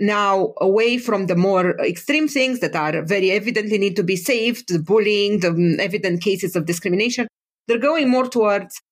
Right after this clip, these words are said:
how do we now make it a place that works for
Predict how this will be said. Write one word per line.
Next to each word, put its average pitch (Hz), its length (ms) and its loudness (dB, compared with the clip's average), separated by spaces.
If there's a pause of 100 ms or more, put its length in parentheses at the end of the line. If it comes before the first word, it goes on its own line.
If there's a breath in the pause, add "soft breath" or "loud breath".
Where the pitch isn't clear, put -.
(340)
how 277 220 0
do 339 80 4
we 302 140 2
now 233 180 0
make 220 320 0
it 240 80 -2
a 202 60 0
place 196 380 0
that 165 180 -4
works 214 480 -2 (280)
for 349 240 2